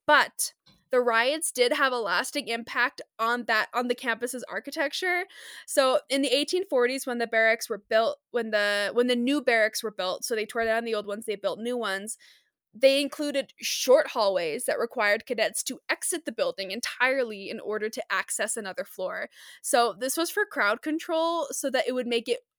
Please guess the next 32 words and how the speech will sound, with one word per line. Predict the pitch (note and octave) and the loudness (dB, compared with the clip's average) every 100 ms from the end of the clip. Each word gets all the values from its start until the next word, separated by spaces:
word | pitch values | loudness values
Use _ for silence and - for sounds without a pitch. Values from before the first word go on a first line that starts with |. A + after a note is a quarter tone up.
| - | -4
a | C4 | 0
lot | A#3 A3 A3+ A3+ | 0 2 2 2
more | A#3 | -2
difficult | A3 A3+ B3 A#3 A#3 | -4 -6 -6 -6 -6
for | B3+ A#3 | -6 -8
cadets | B3 G#3 G#3 - | -4 -4 -4 -6
to | - | -6
gather | A#3 F#3+ F#3+ F3 | -2 -2 -2 -4
in | E3 | -6
large | F#3 G3 - | -8 -10 -8
numbers. | F#3 G#3 A3 - | -8 -6 -6 -4
Like, | A#3+ A#3 A3+ - - _ - _ _ _ _ | 0 2 0 -8 -20 _ -20 _ _ _ _
they | A#3+ C4+ C#4+ | 4 6 6
literally | D4+ B3+ A#3+ B3 C4 C#4 C#4+ | 6 6 8 8 8 4 2
were | C4 | 2
like, | B3 A3 G#3 - - _ _ _ _ _ | 6 6 4 0 -20 _ _ _ _ _
"We | - C4 C4+ | -8 -2 0
have | C4 C4 | 0 0
to | |
make | A3 G#3 | -2 -2
this | A#3 | -6
as | A3 | -8
complicated | G#3 F#3 - G3+ F#3+ | -8 -10 -8 -10 -10
as | A3 | -10
possible," | F#3+ F3+ - A#3 A#3 A#3 | -8 -8 -6 -2 -2 -2
because | A3 - A3 G3 | -6 -6 -6 -6
of | - G#3+ | -12 -8
what | G#3 F3 - | -4 -4 -4
the | |
fuck | G3+ - - | -16 -14 -12
they | E3 | -12
did. | - A2 | -8 -10